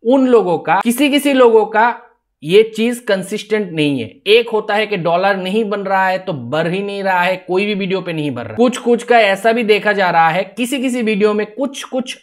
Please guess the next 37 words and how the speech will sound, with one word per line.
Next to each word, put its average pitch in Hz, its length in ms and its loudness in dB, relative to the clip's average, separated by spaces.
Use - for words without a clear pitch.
अर्निंग 180 380 -2
हो 165 160 -2
रहा 160 220 2
है 170 220 -2
और 151 100 0
बाकी 185 340 0
वीडियो 196 340 -2
में 202 140 -2
ऐसा 160 400 -2
दिखा 156 320 -2
रहा 143 160 0
है 127 140 -6
जहां 135 180 -2
पे 147 100 -2
डॉलर 139 340 0
नहीं 139 220 -4
बढ़ 120 160 -8
रहा 101 120 -12
है। 101 160 -20
और 185 560 0
ऐसे 185 300 -2
भी 233 120 -2
पेज 202 300 4
आया 180 200 2
है, 180 120 -2
ट्वेंटी 180 340 -4
सिक्स्थ 226 320 -4
अक्टूबर 190 400 -2
को 185 120 -2
आया 160 260 2
था 165 160 -2
कि 151 100 0
डॉलर 147 380 2
नहीं 151 240 -2
बढ़ 185 140 0
रहा 135 260 -2
है, 120 60 -4